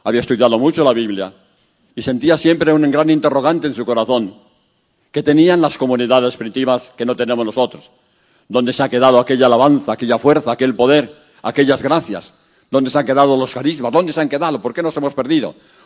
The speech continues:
Porque ahora nuestra palabra no taladra el corazón, como la de Pedro el día de Pentecostés. Todos los que nos dedicamos a la palabra lo sabemos. Podemos hablar y hablar y hablar, ¿verdad? Y prácticamente no pasa absolutamente nada.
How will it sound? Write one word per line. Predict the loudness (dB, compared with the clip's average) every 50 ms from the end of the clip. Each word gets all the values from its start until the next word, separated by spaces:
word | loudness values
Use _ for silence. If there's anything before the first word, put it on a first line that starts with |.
| _ -2
Porque | 0 0 0 2 4 4
ahora | 6 6 6 4
nuestra | 4 2 0 2 -2 2
palabra | 2 4 4 4 4 4 2 4
no | 4 4
taladra | 4 4 4 4 4 4 4 0
el | -2 -2
corazón, | -2 -2 -2 0 0 0 -2 -2 -6 -10 -18 _ _ _ _
como | -8 -4 -2 0
la | 0 0
de | 0 0 0
Pedro | 0 0 0 2 0
el | 0
día | 0 0 -2
de | -2
Pentecostés. | -2 -4 -4 -6 -6 -6 -8 -4 -2 -4 -4 -4 -8 -20 _ _ _ _ _ _ _ _ _ _ _ _ _ _ -2
Todos | 0 2 4 4 2
los | 2 0 -2
que | -2
nos | -2 -2
dedicamos | -4 -4 -6 -4 -2 -2 -2 -2 0 -2
a | 2
la | 0 2 2
palabra | 2 2 2 2 2 2
lo | 0 0
sabemos. | 0 0 2 2 2 0 0 -6 -12 -20 _ _ _ _ _ _ _ _
Podemos | -2 0 0 2 0 0 -4 -4
hablar | -4 -2 2 4 4 4 4 2 0
y | 0 -2
hablar | 0 2 4 4 4 4 4
y | 2
hablar, | 0 2 4 2 2
¿verdad? | 2 0 -2 -2 -2 -2
Y | -2
prácticamente | -4 -4 -4 -4 -4 -4 -4 -4 -2 -2 -4 -4 -4 -4 -6 -6 -10 -20 _ -6
no | -4 -4 -2
pasa | -2 -2 -2 -2 -4
absolutamente | -4 -2 -4 -4 -2 -2 -2 -2 -2 -2 0 2
nada. | 2 2 2 0 -6 -16 _ _